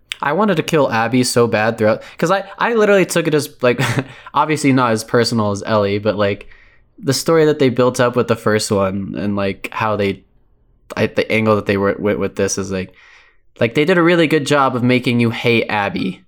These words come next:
Like, they did a very, very good job of being like, "Fuck Abby. She literally killed Joel." And, like, yes, I, I, I think Joel should have died. He obviously has done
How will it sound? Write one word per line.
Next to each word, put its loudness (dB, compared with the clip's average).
Like, -2
they 4
did 2
a 0
very, 2
very 2
good 0
job 0
of -2
being 2
like, -2
"Fuck -4
Abby. 0
She -2
literally 4
killed 2
Joel." 0
And, 0
like, -2
yes, 0
I, 0
I, -2
I -2
think 0
Joel 2
should 0
have -4
died. -2
He -2
obviously -2
has -4
done -2